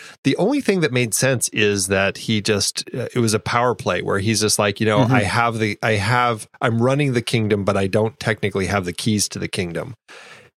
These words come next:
Speaker 1: And it's just one of those things where it's like, I guess he's just decided, "I'm just gonna take it over. I'm gonna get rid of Tony so that, um, I don't have to give these speeches anymore at these, at these award shows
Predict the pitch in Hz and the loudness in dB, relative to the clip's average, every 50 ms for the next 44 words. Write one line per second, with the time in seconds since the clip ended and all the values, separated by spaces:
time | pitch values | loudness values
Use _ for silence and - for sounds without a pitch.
0 | _ _ - 110 107 107 107 104 98 95 95 95 90 - - - - 113 101 - | _ _ 0 2 2 4 2 2 2 0 0 -2 -4 -6 -6 -2 -2 0 0 2
1 | - 120 110 - 117 117 110 107 110 101 - - 113 107 98 101 98 - 104 101 | 0 2 0 2 2 2 2 2 2 2 2 0 0 2 2 0 2 2 2 2
2 | 101 - - 101 101 92 107 113 110 - - 127 113 101 - - 117 107 - - | 2 2 0 0 2 2 2 2 2 0 0 0 0 0 0 0 2 0 0 0
3 | - - - - 104 - 110 101 101 104 104 98 - - - - 117 113 107 113 | -2 -2 -2 0 0 2 2 2 2 2 2 0 0 -4 -10 -4 -2 0 0 0
4 | 107 110 - - 117 107 98 95 92 - - 117 107 - 107 101 98 98 92 92 | 0 -2 0 0 2 2 2 0 0 0 0 -2 0 2 2 2 2 2 0 0
5 | 90 95 104 104 92 98 98 98 - - 110 107 101 - - - 110 98 - - | 0 0 0 0 0 2 0 0 2 2 0 -2 -2 -4 -4 -4 -4 -4 -4 -2
6 | - 113 107 104 101 95 95 - - - - - - - - - _ - - 110 | 0 0 2 2 2 0 0 -4 -8 -14 -20 -20 -20 -20 -20 -12 _ 0 2 2
7 | 110 101 101 95 95 87 - - - - 110 104 95 92 92 90 90 85 - 107 | 2 2 2 2 0 0 -2 -6 -4 -2 -2 0 0 0 -2 -2 -4 -4 -2 0
8 | 110 113 117 110 90 98 104 95 - - 101 95 101 98 90 98 92 90 - - | 2 2 2 2 2 2 0 0 0 -4 -2 0 0 0 2 0 2 2 2 0
9 | - - 110 98 - 104 92 95 92 92 92 92 92 92 92 90 90 85 90 90 | 2 0 -2 0 0 0 0 2 0 0 0 0 0 2 2 2 2 2 2 0
10 | 87 - 95 92 87 - - - - - - 110 98 - - 98 92 87 - - | -2 -2 -4 -2 0 0 2 0 0 -2 -2 -6 -6 -4 -2 -4 -2 -2 -2 -2
11 | 90 - 98 98 101 101 104 107 110 107 107 98 90 - - 95 90 90 90 85 | -2 0 0 0 2 2 2 4 2 2 0 0 -2 0 0 2 2 2 2 0
12 | - - | -2 -4